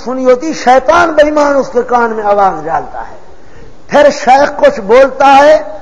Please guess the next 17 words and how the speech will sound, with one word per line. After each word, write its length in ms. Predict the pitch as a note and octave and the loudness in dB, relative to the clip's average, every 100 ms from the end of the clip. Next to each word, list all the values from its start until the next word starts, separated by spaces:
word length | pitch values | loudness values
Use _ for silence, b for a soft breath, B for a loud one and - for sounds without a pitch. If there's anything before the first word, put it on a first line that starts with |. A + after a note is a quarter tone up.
| - | -8
تو 100 | - | -6
شیطان، 600 | A#3 A#3 B3+ B3+ C4 C#4+ A#3 | -4 2 2 2 -2 -2 0
وہی 260 | C4+ D4+ | 0 2
شیطان 520 | D4 A#3+ B3+ B3+ B3 A#3+ | 0 -4 -4 -4 -4 -6
بے 180 | G#3 | -6
ایمان 340 | A#3 A3+ B3 A3 B B | -4 -2 -2 -4 B B
شیخ 440 | - B3 C#4 C#4 - | -4 2 4 2 -2
کی 120 | B3+ | 0
آواز 380 | A#3+ A#3+ A#3+ G#3 | 2 4 2 2
بنا 300 | A3+ A#3 A#3 | -2 0 0
کر 100 | B3+ | -2
مرید 440 | A#3 B3 D4+ D4+ C4 | -2 0 0 -2 0
کے 100 | B3 | -2
کان 280 | A3+ A3 | -2 -6
میں 140 | G#3+ G#3 | -6 -4
ڈالتا 440 | G3 G3+ G3+ G3+ | -2 -2 0 2
ہے۔ 160 | G3 | 2